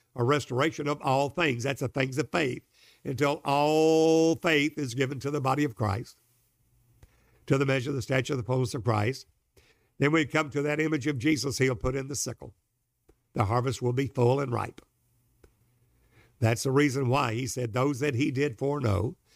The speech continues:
them he did predestinate to be conformed to the image of his Son." Not something less, "that he might be the firstborn among many brethren. And those that he did predestinate, them he called."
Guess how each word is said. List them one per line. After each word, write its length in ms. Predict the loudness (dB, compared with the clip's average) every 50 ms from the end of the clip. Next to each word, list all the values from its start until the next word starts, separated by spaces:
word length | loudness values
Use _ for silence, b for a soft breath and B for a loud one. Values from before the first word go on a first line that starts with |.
| b b b b b b 0
them 260 | 2 2 2 2 2
he 140 | 2 2 2
did 200 | 2 0 -2 -2
predestinate 680 | -6 -6 -4 -2 -2 -4 -4 -6 -4 -2 -2 -2 -2
to 80 | -2 -2
be 120 | -2 -2
conformed 840 | -2 -2 -6 -6 -4 -2 0 2 2 2 2 0 -2 -4 -4 -6 -6 b b b b b b b b b 0
to 120 | 2 2
the 200 | 2 4 2 2
image 260 | 0 0 0 -2 -4
of 100 | -4 -2
his 140 | -2 -4 -4
Son." 380 | -2 -2 -2 -2 -2 -6 -10 -16 _ _ _ _ _ _ _ _ _ _ _ _ _ _ _ _ _ _ _ _ _ _ _ _ _ _ _ _ -2
Not 180 | 0 0 0
something 420 | 0 -2 -2 -2 -2 -2 -6 -6 -4
less, 460 | -4 -6 -6 -8 -10 -14 -20 -20 _ _ _ _ _ _ _ _ _ _ _ _ -2
"that 140 | 0 2 2
he 60 | 2
might 300 | 2 0 0 0 -2 -2
be 100 | -2 -2
the 160 | -2 -2 -8
firstborn 640 | -6 -4 -2 -2 -2 -2 -2 -2 0 0 0 -2
among 240 | -4 -6 -6 -6 -4
many 180 | -4 -2 -2 0
brethren. 360 | 0 0 0 0 -2 -8 -14 _ _ _ _ _ _ _ _ _ _ _ _ _ _ _ -4
And 120 | 0 2 4
those 280 | 4 6 4 4 2
that 160 | 2 0 0 2
he 100 | 0 -2
did 220 | 0 -2 -4 -2
predestinate, 640 | -2 -2 0 2 0 0 0 0 2 2 0 2 2
them 180 | 0 2 2
he 80 | 0 -2
called." 460 | 0 0 0 0 0 -2 -6 -10 -18